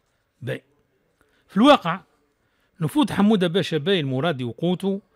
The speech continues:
تقواو في عهد محمد لاز بصفة ولات ملحوظة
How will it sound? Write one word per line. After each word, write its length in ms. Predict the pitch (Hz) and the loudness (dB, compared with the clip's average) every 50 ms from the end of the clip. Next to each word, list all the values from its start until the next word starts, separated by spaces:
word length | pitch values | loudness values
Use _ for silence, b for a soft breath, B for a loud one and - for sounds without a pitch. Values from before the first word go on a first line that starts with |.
| _ _ _ _ _ _ _ - | _ _ _ _ _ _ _ -12
تقواو 420 | - - 180 180 190 233 226 220 | -4 0 0 2 6 6 6 4
في 140 | 185 - 202 | 4 0 -4
عهد 300 | 196 226 240 190 156 175 | -4 -2 -2 -4 -4 -6
محمد 440 | 165 143 - 190 190 180 180 151 156 | -10 -10 -6 -4 -4 -2 -4 -4 -2
لاز 320 | 190 220 226 226 185 165 | -2 0 0 -2 -2 -6
بصفة 360 | 156 - - - 185 - 196 185 | -12 -14 -12 -12 -10 -6 -6 -4
ولات 400 | 180 175 175 175 190 180 - 185 | -4 -4 -4 -4 -4 -6 -6 -6
ملحوظة 480 | 170 156 - - 214 185 131 131 135 | -6 -4 -2 -2 -2 -2 -2 -6 -10